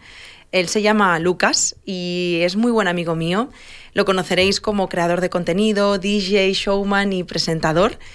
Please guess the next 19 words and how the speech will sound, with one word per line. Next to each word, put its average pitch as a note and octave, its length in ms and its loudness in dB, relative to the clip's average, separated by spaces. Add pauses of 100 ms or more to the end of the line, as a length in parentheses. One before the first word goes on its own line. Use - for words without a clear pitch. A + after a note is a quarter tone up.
(220)
Y G3 160 -4
como F#3 240 0
os E3+ 100 -2
digo, G3 240 0
pues F3+ 200 -2
no F3+ 100 -2
es F#3+ 140 -2
la G#3 100 0
primera F3 340 0
vez F3 240 0
que - 80 -6
hacemos E3+ 300 -6
cosas - 300 -6
juntos. E3 500 -8 (720)
Buenos G3 260 2
días, G3+ 220 0
Lucas, G#3 280 -2
¿cómo F#3+ 200 -4
estás? - 440 -2